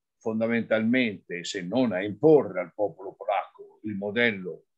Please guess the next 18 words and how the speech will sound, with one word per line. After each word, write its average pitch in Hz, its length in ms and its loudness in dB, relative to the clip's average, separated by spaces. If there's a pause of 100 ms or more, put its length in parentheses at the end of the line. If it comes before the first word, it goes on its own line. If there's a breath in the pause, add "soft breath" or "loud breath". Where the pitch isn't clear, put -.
(160)
a-, 92 400 -2
altamente 104 640 -2
tecnocratico 98 800 -4
e - 100 -14
tecnologicamente 101 1300 -10
sviluppato 101 800 -6
dell'Europa, 92 1040 2 (1600)
hanno 131 220 2
visto 143 340 2
che 120 420 -2
dall'altro 135 600 0
lato 120 460 2
anche 98 240 -12
in 95 100 -12
Russia 127 460 -6 (520)
hanno 120 160 0
fatto 135 340 2
fuori 113 560 4